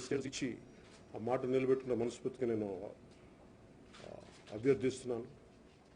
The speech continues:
అలాగే జనసేన స్టార్ట్ చేసిన మేము ఒక న్యూ ఏజ్ పాలిటిక్స్, ఎక్కడ కానీ ఒక కనీసం సారాయి ప్యాకెట్లు కానీ, డబ్బులు కానీ, డబ్బులు ప్రభా-, ప్రభావితం లేకుండా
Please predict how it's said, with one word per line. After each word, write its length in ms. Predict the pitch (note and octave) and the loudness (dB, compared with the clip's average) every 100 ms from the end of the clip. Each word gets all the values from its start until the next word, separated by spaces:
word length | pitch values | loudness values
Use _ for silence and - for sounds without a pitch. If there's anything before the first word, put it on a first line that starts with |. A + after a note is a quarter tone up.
| - - - - - - - - - - - - - - - - B2 | -20 -20 -20 -20 -20 -20 -20 -20 -20 -20 -20 -20 -20 -20 -20 -10 4
అలాగే 240 | C#3+ D3+ D3+ C3 A2 B2 | 8 8 8 4 2 0
జనసేన 340 | C#3 C#3 C#3+ - | 2 4 4 4
స్టార్ట్ 220 | C#3+ C#3 | 4 6
చేసిన 200 | C#3+ - D3+ | 4 2 6
మేము 100 | D3 | 6
ఒక 100 | C#3+ C3+ | 6 8
న్యూ 100 | E3+ F3+ | 12 12
ఏజ్ 140 | E3 - | 10 6
పాలిటిక్స్, 380 | D3 D3 C#3 - C3+ | 6 6 4 2 4
ఎక్కడ 180 | E3 D3+ D3 | 6 8 8
కానీ 180 | D3+ D#3+ | 8 6
ఒక 80 | C#3+ C#3 | 4 4
కనీసం 340 | C3+ C#3 C3 C3+ | 4 4 0 2
సారాయి 200 | C3+ C3+ | 2 4
ప్యాకెట్లు 400 | C3+ C#3 C3+ C3+ | 2 2 0 0
కానీ, 200 | C3+ C3+ - - - - - - - - - - - - A2 | 0 -2 -6 -14 -18 -18 -16 -18 -18 -18 -18 -20 -18 -4 2
డబ్బులు 360 | B2+ B2 D3+ D3 | 2 4 6 8
కానీ, 160 | C#3+ C3+ C3 | 6 6 2
డబ్బులు 260 | B2+ D3+ C#3+ | 4 4 6
ప్రభా-, 360 | C3+ C3+ B2+ A#2+ - | 4 6 4 2 -4
ప్రభావితం 520 | A#2+ A#2+ C#3 C3+ C#3+ C3+ | -2 4 6 6 6 6
లేకుండా 380 | C3 C3 C3 C3 | 6 4 0 -2